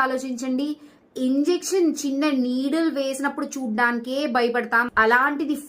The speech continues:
ఫోర్టీన్ టైమ్స్ పొడవడం. And ఈ వైలెంట్ మర్డర్ మండే మార్నింగ్ జరిగితే దీని కన్క్లూజన్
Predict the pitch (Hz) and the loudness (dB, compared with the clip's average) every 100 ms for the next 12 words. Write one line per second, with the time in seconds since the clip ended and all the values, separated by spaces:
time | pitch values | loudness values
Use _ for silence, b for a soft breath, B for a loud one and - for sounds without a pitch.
0 | - 240 247 277 294 285 262 233 226 220 | -2 0 0 0 -2 0 0 2 2 2
1 | 269 262 - 214 226 240 226 - _ - | 0 -2 0 2 4 2 0 -6 _ 2
2 | - 294 330 285 202 208 196 233 269 311 | 2 4 2 2 2 2 4 2 2 4
3 | 320 302 226 214 226 247 254 254 277 220 | 6 4 4 2 4 4 4 2 0 0
4 | 208 214 233 262 302 254 214 208 214 262 | 0 0 0 2 2 2 0 -2 0 2
5 | 311 302 247 233 226 220 214 247 339 B | 4 4 2 2 0 2 4 4 0 B
6 | B - 254 254 247 226 226 254 285 294 | B -4 0 0 2 2 0 -4 -2 2
7 | 320 | 2